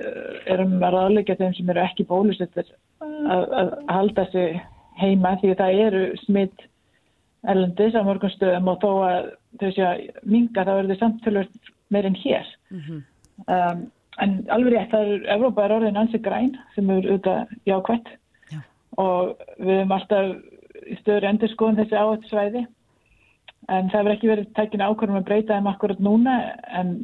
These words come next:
Speaker 1: það er alveg vel hugsanlegt að, að það, að gerist þá einhvern tímann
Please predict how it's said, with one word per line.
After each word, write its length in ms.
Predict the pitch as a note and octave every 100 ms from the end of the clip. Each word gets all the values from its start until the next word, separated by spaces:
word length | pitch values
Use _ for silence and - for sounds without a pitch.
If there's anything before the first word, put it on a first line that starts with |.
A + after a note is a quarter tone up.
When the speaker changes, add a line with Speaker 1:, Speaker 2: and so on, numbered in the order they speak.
| A#3 -
Speaker 1:
það 240 | F#3 G3
er 80 | F3+
alveg 220 | F3 F#3 F3+
vel 120 | F3+
hugsanlegt 440 | F#3+ - F3+ F3
að, 140 | F#3 F3 -
að 160 | F3
það, 340 | F#3 F3 - - - - - - F3 -
að 100 | F#3+
gerist 360 | - G3 F#3 F#3
þá 80 | F#3+
einhvern 340 | F#3 F#3 -
tímann 240 | - F3+